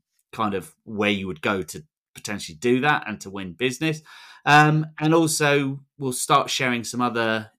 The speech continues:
um, areas that we discuss, obviously, going forward in future p-, episodes as well. But,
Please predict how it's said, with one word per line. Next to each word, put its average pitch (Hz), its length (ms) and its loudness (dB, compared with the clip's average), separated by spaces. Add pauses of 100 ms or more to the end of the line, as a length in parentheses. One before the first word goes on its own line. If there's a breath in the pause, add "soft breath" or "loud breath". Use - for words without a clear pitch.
(120)
um, 107 420 -2
areas 104 420 -2
that - 100 -12
we 98 100 -12
discuss, - 500 -8
obviously, 92 460 -8 (180)
going 101 220 -2
forward 98 240 -4
in 92 140 -6
future - 360 -10
p-, - 80 -20 (320)
episodes 95 520 -6
as - 160 -16
well. 95 320 -6
But, 110 200 -6